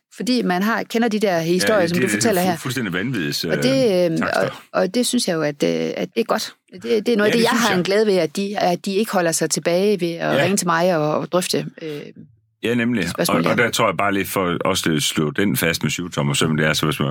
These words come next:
Speaker 2: man kan sige, i den stund, at du er advokat, det er normalt til daglig, så hvis man bare siger, "Jamen, jeg skal sgu ikke ind i High on Cars Members Club, fordi, du ved,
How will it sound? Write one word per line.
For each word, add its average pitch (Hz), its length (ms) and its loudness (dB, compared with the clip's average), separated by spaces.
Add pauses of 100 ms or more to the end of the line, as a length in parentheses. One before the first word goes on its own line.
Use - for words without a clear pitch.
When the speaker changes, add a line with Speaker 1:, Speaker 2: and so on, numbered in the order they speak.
(120)
Speaker 2:
man 80 80 -8
kan 78 80 -4
sige, 78 200 2
i 71 100 2
den 82 260 0 (240)
stund, 110 300 2
at 69 80 0
du 71 260 2
er 104 380 0
advokat, 73 320 0
det 92 80 0
er 87 40 0
normalt 82 300 0
til 78 100 -2
daglig, 76 380 0 (280)
så - 120 -4
hvis 73 120 0
man 78 80 0
bare 87 160 2
siger, 80 200 2
"Jamen, 67 140 0
jeg 95 140 2
skal - 120 0
sgu - 160 -2
ikke 71 140 2
ind 60 100 0
i 58 40 -2
High 65 140 0
on 71 100 0
Cars 71 220 -2
Members 69 260 -2
Club, 67 220 -6
fordi, 67 340 -8
du 69 120 -10
ved, 69 200 0